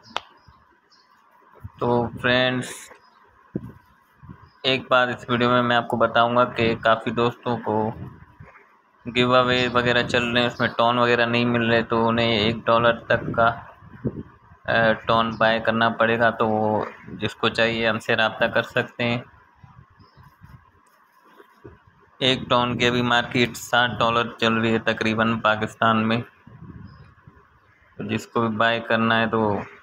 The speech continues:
उससे कम का हम आपको दे देंगे। तो चलिए चलते हैं हम अपने topic की तरफ।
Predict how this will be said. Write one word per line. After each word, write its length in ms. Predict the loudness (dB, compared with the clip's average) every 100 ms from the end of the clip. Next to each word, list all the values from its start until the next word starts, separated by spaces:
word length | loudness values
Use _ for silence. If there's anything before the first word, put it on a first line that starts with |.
| _ _ -14
उससे 200 | -6 -4
कम 300 | 0 0 0
का 160 | 2 2
हम 140 | 4
आपको 280 | 2 0 -2
दे 180 | 0 2
देंगे। 360 | 2 0 0
तो 1900 | -4 -8 _ _ _ _ _ _ _ _ _ _ _ _ _ -20 -20 -18 -12
चलिए 340 | -2 2 4
चलते 340 | 2 0 2 2
हैं 120 | 2
हम 160 | 4 2
अपने 280 | 2 -2 0
topic 380 | 2 2 -2 -6
की 120 | -2
तरफ। 380 | 2 2 2